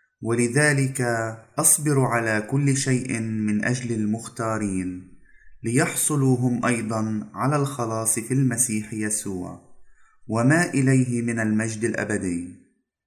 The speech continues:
إنه لقول صدق أننا إذا متنا معه حيينا معه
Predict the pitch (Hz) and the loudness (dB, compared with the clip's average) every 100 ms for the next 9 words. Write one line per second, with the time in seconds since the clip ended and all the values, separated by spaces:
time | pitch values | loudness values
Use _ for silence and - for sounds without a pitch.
0 | _ _ _ - 113 113 139 160 165 147 | _ _ _ -6 -2 2 2 2 2 4
1 | 127 - 139 160 139 127 135 131 - 120 | 4 2 0 0 0 0 0 -2 -4 -4
2 | - 113 113 113 117 110 107 104 104 - | -2 -2 -2 -2 -2 0 0 -2 -6 -16
3 | _ - 156 135 127 113 127 135 139 123 | _ -2 0 4 4 4 0 0 2 2
4 | 110 110 107 107 107 - _ - 117 110 | 2 -2 -2 -2 -4 -12 _ -4 0 2
5 | 120 131 120 117 110 95 87 92 | 2 2 2 -2 -2 -2 -4 -8